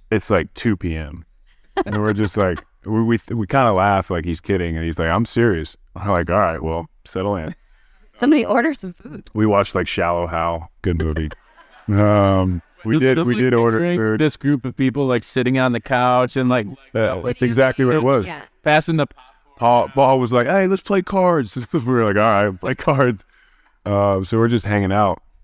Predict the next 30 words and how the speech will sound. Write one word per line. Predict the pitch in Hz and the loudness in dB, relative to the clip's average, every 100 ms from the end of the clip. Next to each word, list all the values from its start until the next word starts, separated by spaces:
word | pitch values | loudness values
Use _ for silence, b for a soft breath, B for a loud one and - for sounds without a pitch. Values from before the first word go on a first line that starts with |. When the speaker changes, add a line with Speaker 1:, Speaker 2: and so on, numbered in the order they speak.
| - - _ _ _ - | -20 -20 _ _ _ -10
Speaker 1:
He | 92 | -2
finally | 98 95 92 | 2 2 0
signs, | - 95 95 95 95 | 0 0 2 0 -2
then | 85 87 | -4 -4
we | 85 | -4
get | 82 87 | -2 0
on | 85 85 85 85 | 0 -2 -4 -4
Ballmer's | 87 87 85 | -2 -2 -2
plane | - 85 87 85 | -4 -4 -4 -4
and | 80 | -6
fly | 80 78 | -4 -2
back | 80 78 | -2 -2
to | 80 | -4
L | 78 | -2
A. | 85 | -2
He, | 82 90 87 90 _ - | -2 -2 -4 -8 _ -6
T | 90 | -2
J | 90 85 | 0 0
went | 85 | 0
on | 82 | -2
vacation | 78 87 85 87 | -4 -2 -4 -2
with | 85 | -2
his | 78 | -4
family, | 85 82 92 92 | -6 -4 -2 -2
and | 85 78 78 _ _ _ _ | -2 -4 -6 _ _ _ _
N | 85 87 | -6 -2
B | 78 | 0
A | 78 | -2
Twitter | - 82 82 82 | -2 -4 -2 -4
was | 85 76 | -6 -8